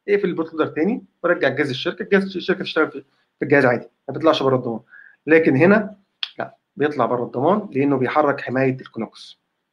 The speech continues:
حماية الكنوكس احنا لسه قايلين عليها من شوية، اللي هي موجود تطبيق في النظام محمي وبيرو-، وبيسمع تحت في البوت في الكيرنل بتاع الجهاز وبيقول، بيعد عداد، في عداد كده counter بيقول لك لو انت فتحت مثلًا البوت loader وعملت روت او عملت فك حماية،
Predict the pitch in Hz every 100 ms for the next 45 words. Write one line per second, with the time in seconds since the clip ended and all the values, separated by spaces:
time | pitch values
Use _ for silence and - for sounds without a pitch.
0 | _ 135 139 135 156 143 131 135 139 123
1 | 127 131 135 127 131 139 139 135 123 123
2 | 151 135 117 156 156 131 120 120 170 214
3 | - _ _ _ - 156 160 170 180 180
4 | - - 131 135 143 156 135 131 160 156
5 | 131 - - 127 117 151 - - 160 156
6 | 127 - 110 120 156 196 190 - _ _
7 | - 120 151 151 156 - - 131 139 160
8 | 123 113 113 151 170 - 139 113 135 139
9 | - - 135 131 170 190 196 190 - _
10 | _ - 139 139 131 127 139 143 131 -
11 | - - _ 139 139 123 123 - 139 127
12 | 113 113 135 - 135 139 214 - 110 110
13 | 135 135 - 143 - 139 156 170